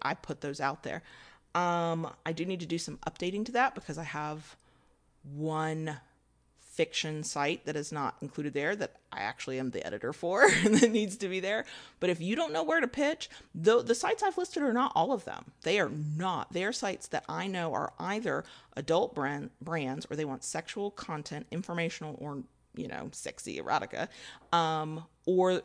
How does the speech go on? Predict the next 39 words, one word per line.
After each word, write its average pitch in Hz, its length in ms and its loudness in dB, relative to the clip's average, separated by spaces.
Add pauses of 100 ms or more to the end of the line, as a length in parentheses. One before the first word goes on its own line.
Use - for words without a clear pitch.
dating 160 440 2
or 156 180 -4
relationships. 151 640 -6
And 151 180 -8 (140)
it's 226 200 2
just - 220 -4
the 135 80 -6
tip - 240 -6
of 165 160 -6
the 160 140 -2
iceberg, - 460 -8
y'all. 139 260 -4 (400)
I 202 180 6
could 190 260 -2
have 156 100 0
spent, - 380 -4
I 196 80 0
could 180 140 -6
have 151 100 -2
made 151 200 -2
it 147 160 -2
a 151 60 -8
full-time 143 500 -4
job 139 580 4
to - 120 -10
fill 143 380 -6
that 123 180 -2
up, 117 220 -2
and 160 100 -6
it 170 140 -6
still 202 220 -4
took - 200 -6
me 143 100 -6
six - 280 -8
months - 240 -10
to 143 60 -8
do 95 120 -4
it. 60 160 -10
So 151 400 0